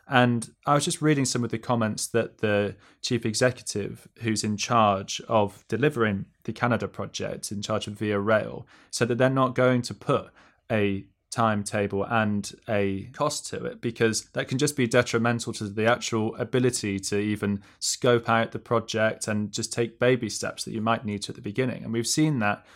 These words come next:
repeatedly with H S two, where the headlines are always about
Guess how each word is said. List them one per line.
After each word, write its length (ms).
repeatedly 580
with 220
H 260
S 180
two, 380
where 320
the 120
headlines 580
are 100
always 640
about 380